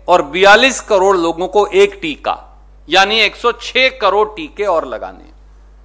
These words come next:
अब अगर मैं इनकी average बताऊं आपको, तो उन्हें हर रोज एक सौ इक्यावन लाख कोरोना वैक्सीन लगाने चाहिए। पर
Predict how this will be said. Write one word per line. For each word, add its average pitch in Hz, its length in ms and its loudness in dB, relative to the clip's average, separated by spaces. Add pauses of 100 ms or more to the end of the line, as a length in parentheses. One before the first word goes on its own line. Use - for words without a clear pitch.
(1200)
अब 170 180 4
अगर 214 360 4
मैं 196 300 2
इनकी 202 440 -2
average 202 440 4
बताऊं 165 460 2
आपको, 170 540 -2 (1080)
तो 190 100 4
उन्हें 196 300 4
हर 175 200 2
रोज 240 340 6
एक 208 200 2
सौ 247 200 0
इक्यावन 196 580 2
लाख 180 840 2
कोरोना 185 380 -2
वैक्सीन 185 520 -6
लगाने 135 420 -2
चाहिए। 120 480 -8 (1500)
पर 185 100 6